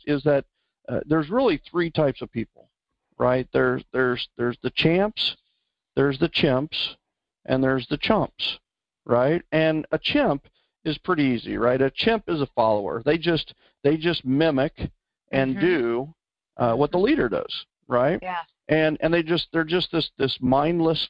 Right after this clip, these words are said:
Speaker 1: follower. And, and, you know, we've seen a lot of those. Um, and then there's the chump, right? A chump is a, a negative leader,
Speaker 2: Yeah.
Speaker 1: right? They, they, they, they are the ones that say, "Hey, let's go screw off over here. Let's,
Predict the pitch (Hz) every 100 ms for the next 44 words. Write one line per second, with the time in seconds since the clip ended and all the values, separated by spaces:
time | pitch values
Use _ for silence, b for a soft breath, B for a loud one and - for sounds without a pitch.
0 | - 127 127 107 92 - _ _ 147 147
1 | 147 143 139 127 _ 127 107 123 - 180
2 | 135 - 69 67 69 71 - b b b
3 | b - 139 139 139 139 165 190 226 202
4 | 185 165 180 - 240 262 - - 135 175
5 | - 285 226 170 _ _ _ _ - 165
6 | 160 170 165 160 156 151 131 127 143 151
7 | 240 262 - - _ _ 175 165 127 196
8 | - 143 139 - 139 135 131 - 131 135
9 | 131 123 _ _ 135 135 139 - 143 143
10 | 139 139 151 139 139 151 135 151 135 143
11 | - 147 139 - 143 143 143 139 139 139
12 | 139 165 147 110 123 139 -